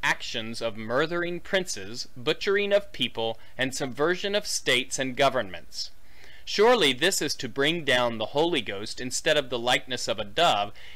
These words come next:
in the shape of a vulture or raven, and set out of the bark of a Christian church a flag of a bark of pirates and assassins.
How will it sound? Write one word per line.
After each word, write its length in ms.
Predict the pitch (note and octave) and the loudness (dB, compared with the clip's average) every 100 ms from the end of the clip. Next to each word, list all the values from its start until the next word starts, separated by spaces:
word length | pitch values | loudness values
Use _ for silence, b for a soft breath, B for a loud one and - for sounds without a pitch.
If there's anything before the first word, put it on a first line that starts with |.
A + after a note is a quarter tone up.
| B | B
in 140 | D#3 | 0
the 60 | F3 | 0
shape 320 | - A#3 A#3 | 2 0 0
of 120 | A#3 | -2
a 80 | G#3+ | -2
vulture 560 | G3+ D3 C3 - C#3 - | 0 0 0 -2 -4 0
or 180 | C#3 C3+ | 0 2
raven, 540 | C#3 D3+ A2+ F#2 - - - B B D3+ | 4 2 0 -8 -10 -10 -10 B B 0
and 180 | D3 | 0
set 320 | - G#3+ G#3+ - | 2 4 2 4
out 240 | E3 E3+ - - | 4 4 0 -4
of 220 | C#3+ B2+ B2 | 0 0 0
the 100 | A2+ | -2
bark 420 | B2+ D3+ E3+ - | 4 4 4 -2
of 120 | C3 | 0
a 120 | A#2+ A2 | 0 -2
Christian 520 | - G3 - D3 B2 | -2 -4 -2 -4 -4
church 480 | - G3 A2 - - | 0 2 2 -2 -4
a 100 | B2+ | -4
flag 540 | - D3+ D#3 E3 F3 - | -2 4 6 6 2 0
of 180 | C3 A#2+ | 0 2
a 100 | A2+ | 0
bark 400 | G#2+ C#3+ D3+ - | 2 2 2 -4
of 260 | B2 - - | -6 -4 -2
pirates 580 | F#3 F#3+ C3 G2+ - - | 2 4 2 -2 -6 -4
and 160 | B2 B2 | -4 -2
assassins. 840 | - F3 E3+ - E2+ - - | 0 2 2 -2 -8 -10 -10